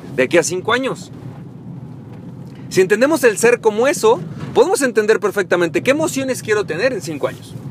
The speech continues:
Quiero sentirme en paz, quiero sentirme pleno,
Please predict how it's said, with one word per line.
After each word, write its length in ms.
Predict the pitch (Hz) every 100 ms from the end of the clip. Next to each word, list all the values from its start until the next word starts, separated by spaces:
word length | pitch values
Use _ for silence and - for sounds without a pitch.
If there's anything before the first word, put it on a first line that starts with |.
| - - - - - - - - - -
Quiero 160 | - 180
sentirme 360 | 165 139 123
en 80 | 113
paz, 440 | 110 196 208 214 165
quiero 160 | 190
sentirme 380 | 135 123 110 104
pleno, 760 | 139 190 220 220 214 208 208